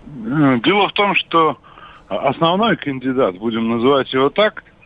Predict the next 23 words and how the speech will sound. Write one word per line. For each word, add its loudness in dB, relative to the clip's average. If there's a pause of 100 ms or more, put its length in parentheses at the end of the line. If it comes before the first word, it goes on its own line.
(140)
э, -4
он 2
считает 0
себя 0
мастером -2
баланса. -2 (460)
Он 0
много 2
лет 0
осуществлял -2
свою -2
политику -2 (280)
на 0
балансе -2
между -2 (280)
Западом, 0
Евросоюзом 0
и -2
Россией, 0
а-, 2 (120)
одновременно 0
или -4
поочерёдно -2